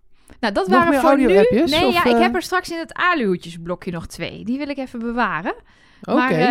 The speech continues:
Speaker 1: er is natuurlijk ook van alles, eh, binnengekomen via Instagram, Twitter en gewoon appjes.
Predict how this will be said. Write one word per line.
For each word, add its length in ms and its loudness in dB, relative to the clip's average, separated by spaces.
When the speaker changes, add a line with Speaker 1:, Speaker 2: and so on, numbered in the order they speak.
Speaker 1:
er 60 -
is 100 -6
natuurlijk 260 -10
ook 140 -8
van 120 -8
alles, 380 -6
eh, 400 -2
binnengekomen 600 -2
via 420 -2
Instagram, 640 -4
Twitter 600 -2
en 140 -6
gewoon 340 -4
appjes. 600 -6